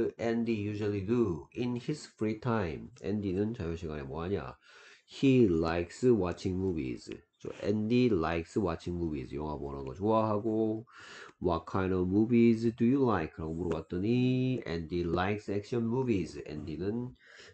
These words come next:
액션 영화를 좋아하고, 액션 영화를 좋아하는 이유는 액션 영화가 재미있다고 생각하는 거죠.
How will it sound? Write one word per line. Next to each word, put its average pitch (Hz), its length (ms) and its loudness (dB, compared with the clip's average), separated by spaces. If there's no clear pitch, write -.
액션 127 340 2
영화를 101 320 6
좋아하고, 82 480 0
액션 107 280 0
영화를 95 340 0
좋아하는 85 420 -2
이유는 85 560 2
액션 104 280 -4
영화가 90 400 -2
재미있다고 90 680 -4
생각하는 80 480 -8
거죠. 69 560 -8